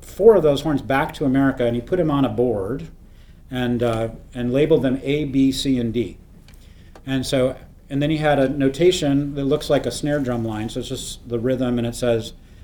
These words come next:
play A here, play B here, play C here. So it's perfectly clear when George Gershwin is present and hands you the four horns. So after he dies in nineteen thirty-seven, the four horns are lost. Arturo Toscanini is recording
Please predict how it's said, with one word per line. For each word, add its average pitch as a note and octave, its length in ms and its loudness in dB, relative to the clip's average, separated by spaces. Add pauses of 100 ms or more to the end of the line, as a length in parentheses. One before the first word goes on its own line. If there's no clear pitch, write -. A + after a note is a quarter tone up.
play C3 260 0
A B2 180 2
here, B2 280 0
play A#2 160 -2
B A2+ 240 -2
here, A2+ 200 -2
play G#2+ 200 -8
C A2 200 -8
here. G2+ 300 -10 (540)
So D#3+ 100 4
it's D#3+ 80 8
perfectly B3 420 4
clear F3+ 300 4
when C#3 180 4
George C#3 240 2
Gershwin C#3+ 320 0
is B2 80 -2
present C3+ 360 0
and B2 100 0
hands B2+ 340 0
you A#2+ 120 0
the A2 100 -4
four A2+ 220 -4
horns. - 500 -12
So D3 180 -4
after F3+ 300 -2
he E3+ 100 -2
dies C#3+ 320 2
in C3 60 2
nineteen A#2+ 280 -4
thirty-seven, B2 800 -2 (400)
the B2 80 -10
four C#3 200 -2
horns A#2+ 320 -2
are A#2 100 -2
lost. C#3+ 560 -2 (580)
Arturo D3 340 2
Toscanini C#3+ 600 0
is B2 140 0
recording B2+ 720 -2